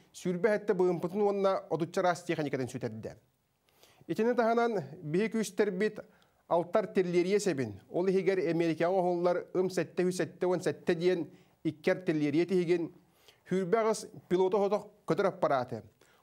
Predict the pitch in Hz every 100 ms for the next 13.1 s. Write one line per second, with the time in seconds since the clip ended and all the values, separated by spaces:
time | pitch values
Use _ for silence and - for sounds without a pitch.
0 | - 156 208 202 202 - - 165 180 202
1 | 202 196 175 165 156 135 - 123 - 113
2 | 87 - _ _ _ _ _ _ _ _
3 | _ _ - 185 233 220 226 233 214 -
4 | - - 139 127 139 127 - _ _ _
5 | _ _ _ _ _ _ _ - 180 180
6 | 247 240 214 240 240 156 - - 170 208
7 | - 202 214 190 143 143 160 - - _
8 | - 196 202 214 180 202 202 156 160 185
9 | 190 175 160 - 190 185 180 180 180 175
10 | 170 - - _ _ _ _ _ 156 156
11 | 151 156 160 - 185 185 127 - 151 170
12 | 160 - 180 165 190 180 185 170 175 170